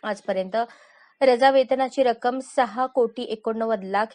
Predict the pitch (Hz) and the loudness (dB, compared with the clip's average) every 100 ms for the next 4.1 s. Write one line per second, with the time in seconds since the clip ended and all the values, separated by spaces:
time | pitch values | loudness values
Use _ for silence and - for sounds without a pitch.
0 | - 220 - 202 196 - 214 208 190 190 | -10 -12 -6 -6 -6 -8 -8 -6 -6 -4
1 | 190 196 208 196 196 190 247 240 190 202 | -6 -6 -6 -4 -6 -6 -6 -6 -4 -6
2 | 196 214 180 185 190 180 196 233 226 196 | -6 -8 -6 -6 -4 -6 -6 -6 -6 -4
3 | 190 185 185 196 190 - 208 185 208 247 | -4 -4 -6 -6 -6 -10 -8 -4 -4 -4
4 | 214 | -6